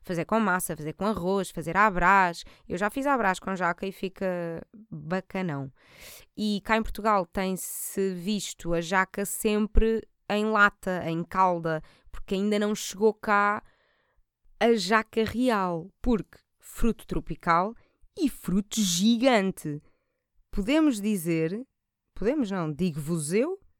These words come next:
porque vi na internet, jaca dos maiores frutos do mundo. E eu de repente, já perdida na pesquisa do Google, a ver as maiores jacas do mundo, pá, são maiores que pessoas.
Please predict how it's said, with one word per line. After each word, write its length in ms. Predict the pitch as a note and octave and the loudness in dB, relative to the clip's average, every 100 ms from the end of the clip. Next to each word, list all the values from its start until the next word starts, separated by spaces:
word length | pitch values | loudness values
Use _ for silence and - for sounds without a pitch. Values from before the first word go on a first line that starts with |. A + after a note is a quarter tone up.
| _ | _
porque 280 | - G#3 - | 0 0 0
vi 180 | E3 G3 | -4 0
na 80 | F3+ | 2
internet, 720 | E3+ - E3+ D#3+ D#3 F#3 C#4+ - - - - _ _ _ _ _ _ _ _ _ _ _ _ | 2 2 0 0 0 0 -2 -8 -20 -20 -20 _ _ _ _ _ _ _ _ _ _ _ _
jaca 720 | G#3 F#3 A#3 B3+ - C4+ D4 - _ - - | -8 -4 -2 -2 -2 -4 -4 -6 _ -20 -10
dos 360 | B3+ A#3+ D#4+ C4 | -4 2 4 6
maiores 520 | C#4 B3+ A#3 B3+ - | 4 6 2 0 -2
frutos 480 | - C4 C4+ - A3+ | -2 0 -2 -4 2
do 120 | C#4 | 4
mundo. 640 | C#4 C4 B3+ A3+ F#3 E3 - _ _ _ _ | 4 4 4 4 2 -4 -10 _ _ _ _
E 100 | A3+ | -2
eu 60 | A3+ | -2
de 60 | |
repente, 480 | G3+ - C4 G3 - - _ | -2 8 8 8 -4 -18 _
já 200 | - D3+ | -8 -6
perdida 480 | D3+ F3 F3 F3 F3+ | 4 6 6 2 2
na 360 | F3+ F3+ F3 F3+ | 0 0 -2 -4
pesquisa 400 | - - F#3+ F#3+ | -4 -4 -2 -2
do 120 | G3+ | -2
Google, 360 | G#3 F3+ D#3+ - - _ _ | -4 -4 -6 -6 -20 _ _
a 60 | G3+ | -2
ver 220 | F#3+ G3+ | 0 2
as 120 | F#3+ | 2
maiores 420 | G3+ G3+ G3 G3 | 2 4 4 4
jacas 440 | E3 G3+ - G#3 F3 | 2 -2 0 -2 -2
do 80 | |
mundo, 500 | G3 F#3+ G3 G#3 A3 - _ | -2 0 -2 -4 -6 -10 _
pá, 160 | - D#3 | -6 -6
são 220 | - - C3+ | -6 -10 -6
maiores 340 | D#3+ E3+ F#3 | -2 -2 -2
que 140 | - - | -6 -4
pessoas. 1000 | - - - G3+ E3+ C#3+ C3 - - | -2 -4 0 2 2 -2 -4 -8 -12